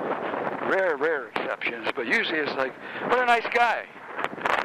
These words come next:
So, you know, it was like, uh, while I was there, uh,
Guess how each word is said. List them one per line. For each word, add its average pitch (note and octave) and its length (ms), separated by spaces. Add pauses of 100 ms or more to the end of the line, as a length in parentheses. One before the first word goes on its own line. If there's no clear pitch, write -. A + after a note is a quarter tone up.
(3250)
So, D3+ 120
you G#3 160
know, E3 140
it E3+ 40
was D#3 120
like, D3+ 220
uh, C3+ 220 (2000)
while F3 220
I F3 80
was D#3 160
there, G3+ 340
uh, B2 320